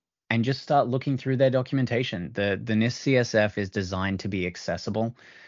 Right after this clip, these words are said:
um, because it is designed for organizations that don't have,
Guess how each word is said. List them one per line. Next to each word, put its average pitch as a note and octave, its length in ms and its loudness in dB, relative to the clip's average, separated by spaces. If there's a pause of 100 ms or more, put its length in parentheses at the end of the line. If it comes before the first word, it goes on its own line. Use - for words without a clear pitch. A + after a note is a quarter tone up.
(220)
um, G2 400 0
because A2 240 0
it G#2 100 2
is A2 160 2
designed G#2 440 -2
for G2 200 -2
organizations F#2+ 680 -2
that - 180 -8
don't F2+ 260 -2
have, F2 560 -4